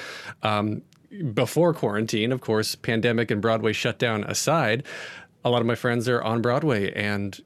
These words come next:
on T V and in film, and they're, I'm, I'm surrounded by that world, but still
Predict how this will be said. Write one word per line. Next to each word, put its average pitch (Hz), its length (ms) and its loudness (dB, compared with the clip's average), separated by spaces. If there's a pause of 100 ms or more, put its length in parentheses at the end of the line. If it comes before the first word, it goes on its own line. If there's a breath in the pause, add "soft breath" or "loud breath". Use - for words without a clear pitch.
on 107 180 0
T 117 160 0
V 139 240 2
and 104 140 -2
in 107 100 0
film, 131 460 0
and 104 640 -4
they're, 110 340 0 (140)
I'm, 120 240 -2
I'm 120 160 0
surrounded 117 560 2
by 113 140 2
that 101 180 0
world, 107 320 0
but 110 160 -4
still 110 520 0